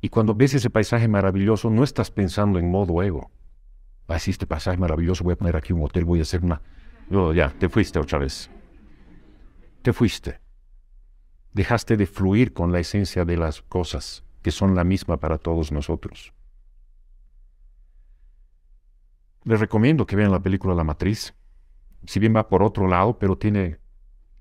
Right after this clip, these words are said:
tiene parlamentos, frases maravillosas que nos dice cómo estamos programados y si es el momento de tomar la pastilla roja o azul, si quieres quedarte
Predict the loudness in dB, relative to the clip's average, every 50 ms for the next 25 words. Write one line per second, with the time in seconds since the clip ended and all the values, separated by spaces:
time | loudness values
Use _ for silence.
0 | _ _ -2 0 0 0 0 0 0 0 0 2 2 2 2 2 0 0 -2 -4
1 | -4 -2 -2 -2 0 0 0 -4 -4 -4 -4 -2 0 2 2 4 4 4 2 2
2 | 2 2 2 2 4 4 2 2 0 -4 -4 -4 -4 -8 -14 -18 -20 -20 _ _
3 | -20 -20 -20 -20 -20 -20 -20 -20 -20 -20 -12 -6 -2 0 0 0 0 0 0 -2
4 | 0 0 -2 -2 -2 -4 -8 -12 -18 -20 _ _ -20 -20 -20 -20 -20 -8 -4 -2
5 | 0 0 0 -2 -2 -2 -2 0 -2 -4 -6 -10 -10 -6 -4 -2 -2 0 -2 0
6 | 0 2 2 2 0 0 -4 -6 -10 -14 -20 -20 _ _ _ _ _ -16 -8 -6
7 | -6 -4 -2 -2 -2 -2 -2 0 0 0 0 0 0 -2 -2 -2 -2 0 0 0
8 | 0 -2 -2 -6 -6 -4 -4 -2 0 0 0 0 -2 -2 -2 -2 -2 -2 -2 -2
9 | -4 -4 -2 -2 -2 -2 -4 -6 -10 -10 -10 -6 -4 -2 -4 -4 -4 -4 -2 0
10 | 2 2 2 0 0 -2 -4 -4 -4